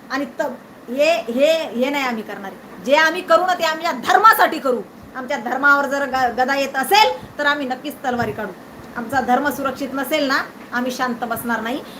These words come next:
आणि जरांगे नावाच्या आणि छगन भुजबळ नावाच्या किड्यांनी हेच केलंय. आमच्या धर्माला, आमच्या समाजाला नासवण्याचं काम क-, चालू केलेलं आहे.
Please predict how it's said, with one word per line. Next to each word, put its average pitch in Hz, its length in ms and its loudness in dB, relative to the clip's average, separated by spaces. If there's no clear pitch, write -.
आणि 240 140 0
जरांगे 240 380 0
नावाच्या 240 420 0
आणि 240 200 0
छगन 247 200 -4
भुजबळ 220 260 -2
नावाच्या 233 320 -4
किड्यांनी 240 380 0
हेच 233 340 -8
केलंय. 202 220 -6
आमच्या 220 280 -2
धर्माला, 233 400 0
आमच्या 226 340 -2
समाजाला 233 380 -2
नासवण्याचं 226 520 -6
काम 196 200 -8
क-, 190 220 -14
चालू 196 160 -6
केलेलं 180 300 -10
आहे. - 120 -14